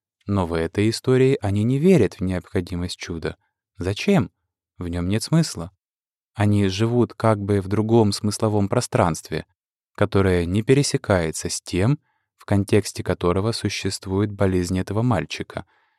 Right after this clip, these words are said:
и которое имеет отношение к реальному царству Бога среди нас.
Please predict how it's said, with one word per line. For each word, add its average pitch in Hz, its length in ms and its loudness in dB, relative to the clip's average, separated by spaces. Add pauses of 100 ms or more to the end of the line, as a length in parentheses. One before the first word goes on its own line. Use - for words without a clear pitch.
(220)
и 85 280 -2
которое 90 580 0
имеет 92 440 -4
отношение 95 680 -2
к - 100 -4
реальному 80 540 2
царству - 480 -6
Бога 87 340 -2
среди 98 360 -4
нас. 78 360 -6